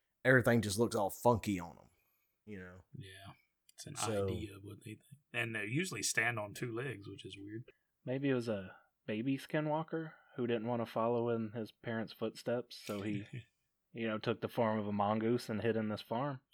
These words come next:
Speaker 2: Yeah.
Speaker 1: Which is weird, though, 'cause Skinwalkers are predominantly just known in Native American lore. But there are people that say they've seen something like that in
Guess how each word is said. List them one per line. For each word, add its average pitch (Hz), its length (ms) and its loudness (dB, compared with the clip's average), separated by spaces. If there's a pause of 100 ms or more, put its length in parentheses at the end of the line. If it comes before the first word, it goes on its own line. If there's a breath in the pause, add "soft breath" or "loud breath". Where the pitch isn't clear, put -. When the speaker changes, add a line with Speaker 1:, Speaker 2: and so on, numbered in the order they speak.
(160)
Speaker 2:
Yeah. 117 140 -6 (1500 soft breath)
Speaker 1:
Which 135 160 4
is 127 120 4
weird, 139 220 8
though, 117 140 8
'cause 104 240 2
Skinwalkers 113 580 6
are 87 160 0 (340)
predominantly 98 1080 4
just 90 340 -4
known 90 540 -2
in 87 160 -6
Native 85 300 -4
American 87 760 -6
lore. 67 440 -14 (440)
But 117 180 2
there 117 180 8
are 117 200 10
people 113 300 2
that 104 140 4
say 107 200 4
they've 98 260 2
seen 113 420 4
something 98 540 2
like 101 340 2
that 87 440 4 (800)
in 92 320 0